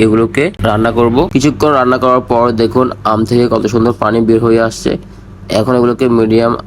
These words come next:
আঁচে একদম ভালো করে নেড়ে চেড়ে আলতো হাতে এগুলোকে শুকিয়ে নিতে হবে। দেখুন আমগুলো কত সুন্দর পানি ছেড়ে দিয়েছে। যদি ভিডিওটি ভালো লাগে অবশ্যই লাইক করতে ভুলবেন না। আর এই রেসিপিটি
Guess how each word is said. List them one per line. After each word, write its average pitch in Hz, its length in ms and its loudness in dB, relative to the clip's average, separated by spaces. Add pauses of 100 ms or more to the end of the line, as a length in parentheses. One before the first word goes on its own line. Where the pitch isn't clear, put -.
(100)
আঁচে 110 220 -2 (240)
একদম 101 300 -2 (160)
ভালো 110 280 0
করে 107 200 2 (460)
নেড়ে 107 260 2
চেড়ে 107 200 2 (120)
আলতো 101 300 -4
হাতে 113 240 -2 (500)
এগুলোকে 107 320 0 (100)
শুকিয়ে 107 300 2
নিতে 110 200 -2
হবে। 113 220 -2 (540)
দেখুন 117 260 0 (500)
আমগুলো 107 380 0 (600)
কত 101 120 -2 (120)
সুন্দর 113 280 2 (120)
পানি 104 260 -2
ছেড়ে 107 240 2
দিয়েছে। 113 340 2 (1080)
যদি 117 240 4
ভিডিওটি 120 280 2 (140)
ভালো 120 260 -2
লাগে 113 220 0 (180)
অবশ্যই 101 440 0 (100)
লাইক 104 260 0
করতে 110 200 0 (120)
ভুলবেন 104 400 2
না। 95 60 0 (240)
আর 113 100 -2 (160)
এই 117 120 2
রেসিপিটি 113 420 0